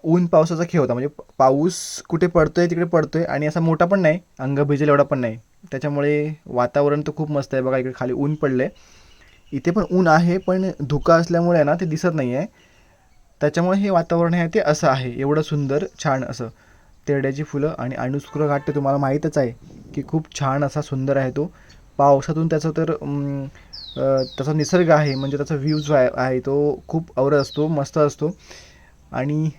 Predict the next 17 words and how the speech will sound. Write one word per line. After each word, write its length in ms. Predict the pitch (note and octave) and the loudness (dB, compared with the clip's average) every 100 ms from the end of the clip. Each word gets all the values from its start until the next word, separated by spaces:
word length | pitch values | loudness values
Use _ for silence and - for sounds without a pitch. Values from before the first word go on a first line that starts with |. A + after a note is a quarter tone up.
| - | -10
तो 60 | D3 | -6
सगळ्यांनाच, 640 | D#3+ D3 D3+ E3+ F3+ - | -2 2 4 4 2 -6
अ, 300 | D#3 C#3+ C#3+ | -4 -2 -2
मोहून 260 | C#3+ D3 D#3+ | 0 2 2
टाकतो. 420 | D3 B2 C#3+ F3+ - - - - - - - - | 0 0 -4 -4 -10 -20 -20 -20 -20 -20 -14 2
त्यामुळे 560 | D3+ D3+ D3+ D#3 D#3+ | 2 4 2 2 0
बरेच 340 | C#3 C#3+ E3+ E3+ | 0 0 0 0
लोक 200 | D#3 D3 | -2 0
इकडे 220 | D3+ C#3+ | -2 -2
फोटो 300 | D3 D3 C#3 | -2 -2 0
काढायला, 360 | D3 C#3 C3 C3 D3 - - _ - - | 2 2 2 -2 -4 -18 -20 _ -20 -6
त्याचबरोबर, 600 | C#3 C#3+ C#3+ C#3+ C#3 C#3 - | -2 -2 -2 -2 0 -2 -2
अ, 60 | C3 C3+ | -6 -4
इथला 260 | C3+ D3 | -2 0
जो 80 | C#3 | 0
निसर्ग 360 | C#3+ C3+ F#3 E3 | -2 2 2 4
आहे 380 | C#3+ C3+ B2 | 2 0 -8